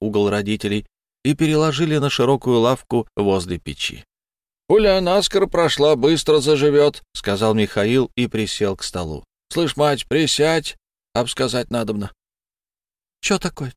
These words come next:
Чё обсказать?» Мать села рядом, тревожно глядя на мужа. «Петруха Бочон забегал, уходить, говорит, надобно. Красные, говорит, во взятых сёлах зверствуют, расстреливают, шашками рубят,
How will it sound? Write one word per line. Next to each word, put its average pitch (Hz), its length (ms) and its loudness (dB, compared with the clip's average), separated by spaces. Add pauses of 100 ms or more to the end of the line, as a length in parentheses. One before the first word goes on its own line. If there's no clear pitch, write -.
Чё 180 200 2
обсказать?» 165 640 -2 (220)
Мать 101 240 -2
села 107 300 2
рядом, 120 320 0
тревожно 117 480 2
глядя 110 380 -2
на 104 140 -4
мужа. 98 400 -6 (640)
«Петруха 202 420 2
Бочон 185 400 0
забегал, 135 640 0
уходить, 135 460 -2
говорит, 139 300 -2
надобно. 123 520 0 (640)
Красные, 131 760 0
говорит, - 520 -8 (340)
во 135 200 0
взятых 131 480 -2
сёлах 151 460 -2
зверствуют, 143 920 -4 (260)
расстреливают, 151 1000 -4 (360)
шашками 165 500 -2
рубят, 151 500 -2